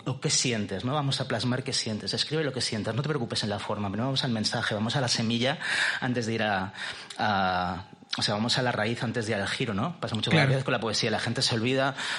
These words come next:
Speaker 1: da, da tantos como giros, giros, giros, giros con las cosas, vale, ¿qué, pero qué me estás contando? ¿Dónde está la semilla? Te has perdido la semilla por el camino, ¿no? Entonces ahí voy, ¿no? También en la educación, el que, el que de repente, pues,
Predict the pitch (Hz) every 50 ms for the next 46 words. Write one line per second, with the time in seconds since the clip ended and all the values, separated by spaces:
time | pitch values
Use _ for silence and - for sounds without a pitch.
0 | - - - 127 123 - 120 117 127 123 - 127 131 113 156 175 147 - 135 123
1 | 117 - - - 127 131 - - 143 - 127 120 - 143 131 127 - - 120 113
2 | - 120 117 107 - 139 131 135 135 113 117 107 107 98 - 95 - 123 104 107
3 | 117 - - 120 - - 117 104 98 87 - 113 107 98 98 101 107 113 120 127
4 | 123 - 117 104 98 - - 98 95 95 92 92 92 - - - - - 101 104
5 | 101 98 92 - - 95 101 98 95 90 98 95 92 95 98 92 98 98 92 92
6 | 110 180 - - - - - - - - - 127 - 135 131 135 131 127 127 120
7 | 127 135 135 123 131 127 127 120 110 107 107 110 98 - - 123 127 139 160 165
8 | - - - - - - - - - 120 113 - 127 117 113 107 107 104 98 98
9 | 98 95 - - - - - - - _ - - - - - - - - 131 120
10 | 110 - 120 120 113 117 113 110 113 110 - 127 123 120 151 135 147 139 135 -
11 | -